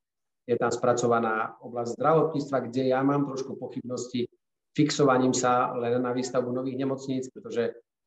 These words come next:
ten čas beží, viac by som niekoľko sto miliónov dal radšej do rekonštrukcie existujúcich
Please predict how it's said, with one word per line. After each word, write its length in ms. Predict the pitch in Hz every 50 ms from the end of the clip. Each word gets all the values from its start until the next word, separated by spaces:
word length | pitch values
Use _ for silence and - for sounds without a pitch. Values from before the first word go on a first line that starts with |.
| _ -
ten 80 | 143 131
čas 240 | 135 135 120 104
beží, 560 | - 131 131 127 127 135 135 135 135 139 - - 120
viac 160 | 123 131 131 123 123
by 80 | 127 -
som 160 | 127 123 120
niekoľko 320 | 123 127 123 - 127 -
sto 240 | 123 - - 135 131
miliónov 320 | 127 123 123 123 123 117
dal 160 | 117 120 117 120
radšej 240 | 127 123 127 120
do 80 | 117 113
rekonštrukcie 720 | 113 120 120 127 120 - - 123 120 - - 117 117 117
existujúcich 720 | 117 - 135 - - 131 127 127 127 131 123 - - -